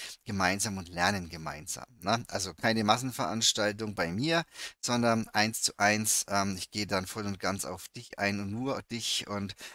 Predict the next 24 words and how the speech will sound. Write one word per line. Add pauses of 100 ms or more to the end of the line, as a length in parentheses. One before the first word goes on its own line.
(280)
ja,
ich
schaue
auch,
und
es
hat
bis
jetzt
immer
sehr
gut
geklappt, (360)
dass
du
da
mit
deinen
eigenen
Impulsen
und
deinen
eigenen
Fähigkeiten